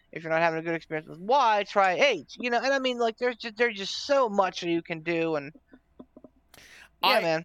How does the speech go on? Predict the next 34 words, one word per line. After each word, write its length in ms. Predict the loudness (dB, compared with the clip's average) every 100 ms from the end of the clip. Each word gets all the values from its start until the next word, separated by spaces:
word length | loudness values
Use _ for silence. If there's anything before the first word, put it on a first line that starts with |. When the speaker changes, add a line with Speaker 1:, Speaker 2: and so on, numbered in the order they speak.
| _
Speaker 2:
I 80 | 0
really, 640 | 2 0 0 2 0 -2 _
I 80 | 0
really 440 | 2 0 0 0
enjoy 360 | -2 0 0 2
that 200 | 0 2
game 280 | 0 0 -2
because 580 | -6 0 0 2 -4 -10 _ -20 _ -8
when 420 | 0 2 4 2
it 280 | 2 0 2
runs 580 | 2 2 2 -2 -4 -8 -4
well 600 | 2 4 4 2 -2 -6
for 240 | -12 -4 -2
me, 400 | -2 -8 -10 -14 _ _ _ _ _ _ _ _ _ 0
uh, 280 | 2 2 0
which, 300 | -2 -2 -8 -16 -20 _
which 320 | 0 0 0
not, 320 | 2 2 0 0
not 340 | 0 0 -2
sitting 280 | 0 0 2
here 180 | 2 2
saying 320 | 2 2 2
it 100 | 0
runs, 380 | 0 0 -2 -4
it 120 | -2
runs 240 | 0 0 0
like 140 | -4
shit, 240 | -2 -2 0
but, 100 | 0
like, 220 | 0 0
my, 200 | -2 -2
my 180 | 0 -2
point 420 | -2 -4 -2 -2 _ _
stands. 640 | -10 -2 -2 -2 -8 -12